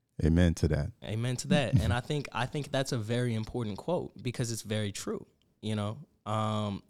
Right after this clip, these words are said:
Speaker 2: education opens up doors.
Speaker 1: Mm-hmm.
Speaker 2: It, it, it's, it creates opportunity. Um, and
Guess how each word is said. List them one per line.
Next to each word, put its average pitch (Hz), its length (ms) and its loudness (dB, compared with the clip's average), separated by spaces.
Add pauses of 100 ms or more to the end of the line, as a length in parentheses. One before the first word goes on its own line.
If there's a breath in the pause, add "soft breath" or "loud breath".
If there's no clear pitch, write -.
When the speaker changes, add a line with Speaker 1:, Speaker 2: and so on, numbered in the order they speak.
(200)
Speaker 2:
education 139 880 -2 (180)
opens 110 320 -2
up 104 240 -6
doors. 98 560 -6
Speaker 1:
Mm-hmm. 90 480 6
Speaker 2:
It, 110 260 -4
it, - 120 -10 (100)
it's, - 500 -4 (480)
it 104 100 -12
creates 131 520 0
opportunity. 113 840 -2 (840 soft breath)
Um, 113 420 -2 (760)
and 117 520 2